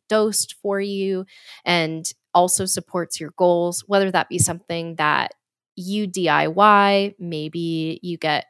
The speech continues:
a coaching plan, uh, that's, uh, self-paced, or maybe you work with a coach, but making sure that you have a strategy to dial in your training and make sure you get the output that you're hoping for.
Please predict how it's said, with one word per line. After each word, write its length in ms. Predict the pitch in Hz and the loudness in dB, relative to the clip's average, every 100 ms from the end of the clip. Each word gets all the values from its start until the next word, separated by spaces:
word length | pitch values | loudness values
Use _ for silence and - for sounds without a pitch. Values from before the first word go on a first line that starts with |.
| - | -8
a 300 | 147 143 147 | -8 -6 -8
coaching 500 | - 233 240 226 214 | -6 -6 -4 -6 -8
plan, 680 | - 196 196 196 196 190 196 _ 175 | -4 -2 0 0 -2 -6 -10 _ -4
uh, 140 | 165 | -2
that's, 460 | 175 - - - - - - - _ | 0 0 0 0 0 -6 -20 -20 _
uh, 80 | 160 | 0
self-paced, 760 | - 180 160 - 233 226 190 - | 4 4 2 -2 -2 0 -2 -4
or 60 | 175 | -6
maybe 240 | 156 165 | -6 -6
you 160 | 170 156 | -6 -4
work 240 | 147 - | -4 -4
with 80 | 165 | -6
a 60 | |
coach, 580 | - 220 208 185 - - _ - - - | 0 4 4 2 -4 -10 _ -20 -4 0
but 160 | 175 | 2
making 280 | 208 226 220 | 2 -2 -6
sure 340 | 208 196 190 | -4 0 0
that 160 | 180 156 | 0 -2
you 140 | 175 165 | -4 -6
have 560 | - 160 160 160 175 _ 160 | 0 2 2 -2 -10 _ -8
a 120 | 156 | -4
strategy 760 | - - 151 156 170 175 175 | -4 0 0 0 -2 -6 -8
to 240 | - 180 165 | -8 -8 -2
dial 340 | 160 156 160 | 0 2 0
in 140 | 160 160 | -2 -6
your 100 | 160 | -8
training 640 | - 202 196 190 185 - | -2 0 2 0 -2 -6
and 120 | 170 | -6
make 180 | 165 156 | -6 -6
sure 180 | - 165 | -8 -8
you 220 | 160 160 | -10 -6
get 220 | 156 - _ _ 175 170 | -4 -4 _ _ -12 -6
the 280 | 156 147 - | -2 -2 -2
output 400 | 156 - - - - | -4 -4 -10 -10 -8
that 80 | |
you're 100 | 156 | -8
hoping 420 | 170 - 160 175 190 | -8 -8 -8 -8 -8
for. 440 | - 214 240 | -4 -2 -2